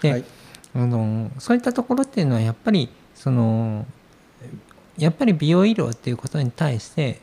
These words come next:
Speaker 1: まあ、なんていうかな、こう、きっちり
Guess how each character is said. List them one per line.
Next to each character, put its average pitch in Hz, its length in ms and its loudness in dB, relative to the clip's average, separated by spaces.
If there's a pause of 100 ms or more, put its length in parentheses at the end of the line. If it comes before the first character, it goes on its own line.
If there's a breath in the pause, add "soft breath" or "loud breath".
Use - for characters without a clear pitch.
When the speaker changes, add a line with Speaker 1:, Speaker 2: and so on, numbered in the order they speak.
(160)
Speaker 1:
ま 135 120 -6
あ、 123 40 -4 (560)
な 131 120 2
ん 156 80 2
て 165 80 -6
い - 20 -20
う - 20 -20
か 104 80 -4
な、 98 180 -4 (300)
こ 110 360 -2
う、 110 80 -6
き - 80 -16
っ - 100 -20
ち - 140 -4
り 147 160 0